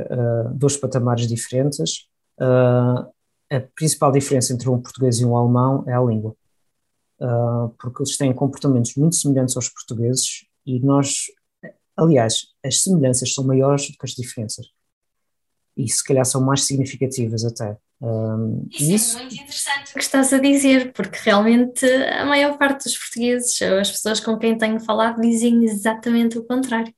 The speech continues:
Speaker 2: <laughs>
Speaker 1: Ah, portanto, a minha experiência, a minha observação,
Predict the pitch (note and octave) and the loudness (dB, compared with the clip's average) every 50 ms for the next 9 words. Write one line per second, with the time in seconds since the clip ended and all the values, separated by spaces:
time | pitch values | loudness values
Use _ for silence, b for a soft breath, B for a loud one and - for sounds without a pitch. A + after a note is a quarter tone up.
0 | _ - B3 A#3 G#3+ A#3 - D4+ - - D4 D4 D4 C#4+ - - _ _ _ _ | _ -4 -2 0 0 2 2 2 2 4 2 2 2 0 -6 -16 _ _ _ _
1 | B B B B B B B B B B B - C#3+ C#3 C#3+ D3 C#3+ C3+ - - | B B B B B B B B B B B 4 6 6 8 8 6 4 2 -2
2 | - C#3+ B2 A2+ - D3 - G#3 E3 D3+ D#3 E3+ F3+ F#3 E3+ E3+ - - D3+ C#3+ | -2 0 0 0 0 -2 2 4 6 8 8 8 8 6 6 4 2 0 2 4
3 | D3 D3 D3 D3 C#3+ - - C#3+ C#3 C#3 C#3+ C#3+ C#3+ C#3 C#3 - - C#3 B2+ B2 | 4 6 4 4 2 0 0 2 2 4 4 4 4 2 0 -2 -4 -4 -2 0
4 | C3+ B2+ - - C3+ C3 C3+ C3+ C#3 C#3+ D3 | 0 0 0 0 0 0 0 2 0 0 -2